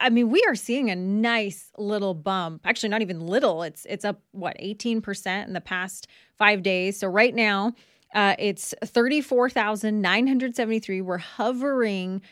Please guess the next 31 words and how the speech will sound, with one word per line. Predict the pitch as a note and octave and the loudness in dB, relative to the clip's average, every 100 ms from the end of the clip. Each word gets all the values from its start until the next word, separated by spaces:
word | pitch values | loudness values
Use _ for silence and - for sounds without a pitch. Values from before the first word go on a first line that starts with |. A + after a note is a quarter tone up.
| _ _ | _ _
right | G#3+ D4 G4 G4+ G4 | -6 -2 0 0 0
under | F#4 F4 E4 | 0 0 0
that | D4+ - - | 0 0 -2
thirty-five | B3+ C4 C4+ A#3+ A3+ A3 A3 | -2 -2 -4 -2 -2 -2 -2
thousand | - G3 G#3+ A3+ A3 | -2 -2 -2 -2 -2
mark. | F#3+ E3+ E3+ E3 - _ _ _ _ - | -2 -2 -4 -6 -12 _ _ _ _ -6
What | A#3+ A#3 B3 D4 F#4 G#4+ - _ | -2 0 0 0 -2 -6 -10 _
is | C4+ C4+ | -4 -4
going | - B3+ A#3 A3+ - | -2 -2 0 -2 -4
on | G#3 G3 F3+ E3+ | -6 -4 -6 -8
with | E3+ F3+ | -8 -8
the | |
market, | F#3 F3 F3 - - - | -6 -6 -8 -8 -12 -10
right? | F#3+ F#3+ | -10 -8
Because | G#3 A#3 G#3+ | -4 -4 -2
the, | A3 | -6
the, | - G3+ F#3+ | -6 -10 -8
the | G#3 | -8
past | G#3 C#4 D#4 | -4 -4 -4
couple | - C4 A#3+ | -6 -6 -4
of | |
months, | G#3 G#3 G#3 G#3 | -2 0 -2 -4
you | G#3+ | -4
know, | G3 | -4
we, | F#3 | -4
we | F#3+ | -8
started | G3 A#3 A3+ C4 | -6 -4 -2 -4
to | A#3+ | -6
see | A3+ A3+ G3+ | -10 -6 -6
it | - | -8
tick | - - G#3 | -10 -8 -8